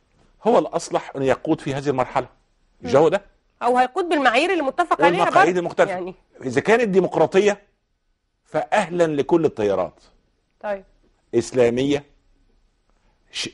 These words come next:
Speaker 1: يسارية، يمينية أو وسطية.
Speaker 2: مم.
Speaker 1: كويس؟ أهلًا لكل ده.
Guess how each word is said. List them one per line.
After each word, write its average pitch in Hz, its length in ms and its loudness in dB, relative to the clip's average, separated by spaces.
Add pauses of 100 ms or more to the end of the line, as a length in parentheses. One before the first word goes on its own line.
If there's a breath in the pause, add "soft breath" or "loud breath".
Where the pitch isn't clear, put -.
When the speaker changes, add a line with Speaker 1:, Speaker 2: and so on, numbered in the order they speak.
(100)
Speaker 1:
يسارية، 123 760 2 (840)
يمينية 123 680 0 (260)
أو 117 180 2
وسطية. 92 520 -4 (380)
Speaker 2:
مم. 208 280 -14
Speaker 1:
كويس؟ 135 480 -2
أهلًا 135 340 -4
لكل 117 320 -2
ده. 107 140 -10